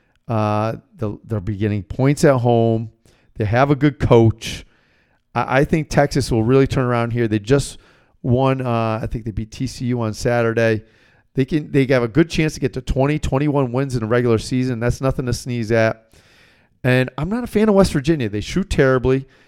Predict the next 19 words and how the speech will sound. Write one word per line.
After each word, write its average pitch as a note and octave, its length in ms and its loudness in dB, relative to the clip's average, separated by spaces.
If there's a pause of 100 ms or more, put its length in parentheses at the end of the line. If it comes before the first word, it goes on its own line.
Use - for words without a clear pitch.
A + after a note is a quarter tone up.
(140)
They B2+ 80 0
had B2+ 80 2
a G#2+ 60 -4
poor E3 340 4
offensive C#3+ 480 0
game B2+ 320 0 (120)
on A#2+ 160 0
Saturday. G#2+ 680 2 (500)
Uh, A2 340 -2
Texas - 420 0
is A#2 140 -4
not C3+ 180 0
much C3 240 0
better B2+ 220 4
shooting, D3 480 0 (560)
uh, B2+ 120 2
but A#2+ 160 4
Texas F#3 500 0
is B2+ 140 -2